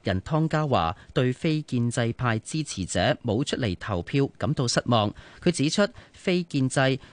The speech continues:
或傳統民主派人士如果堅持一種自暴自棄心態，將爭取民主繼續放喺與國家主權嘅對立面，民主運動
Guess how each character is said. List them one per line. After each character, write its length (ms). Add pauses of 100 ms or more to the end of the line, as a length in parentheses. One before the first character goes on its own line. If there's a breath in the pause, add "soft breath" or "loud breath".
(100 loud breath)
或 200
傳 340
統 140
民 260
主 160
派 260
人 160
士 320 (200 loud breath)
如 120
果 320
堅 180
持 180
一 80
種 360
自 280
暴 220
自 200
棄 260
心 240
態， 300 (280 loud breath)
將 280
爭 260
取 140
民 240
主 140 (440 loud breath)
繼 160
續 140
放 320
喺 340
與 120
國 260
家 180
主 300
權 260
嘅 220 (100)
對 140
立 120 (120)
面， 260 (220 loud breath)
民 180
主 180
運 200
動 200